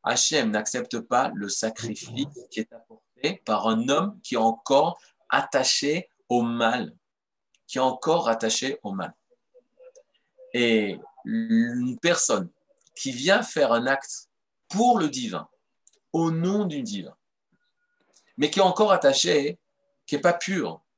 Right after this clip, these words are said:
qui a encore du mal en lui, la jalousie, l'envie de dominer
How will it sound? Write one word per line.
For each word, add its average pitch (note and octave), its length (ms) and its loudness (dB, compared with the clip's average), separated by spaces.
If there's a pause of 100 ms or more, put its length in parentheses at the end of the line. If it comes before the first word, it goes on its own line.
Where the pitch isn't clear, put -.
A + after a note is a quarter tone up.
(180)
qui - 80 -8
a C3+ 40 2
encore E3+ 240 0
du D3 140 -4
mal F#3 280 2
en D3 120 -2
lui, - 280 -10 (720)
la G#2 140 -2
jalousie, A2+ 720 -2 (880)
l'envie A#2 300 -4
de A#2+ 100 0
dominer A#2+ 640 -4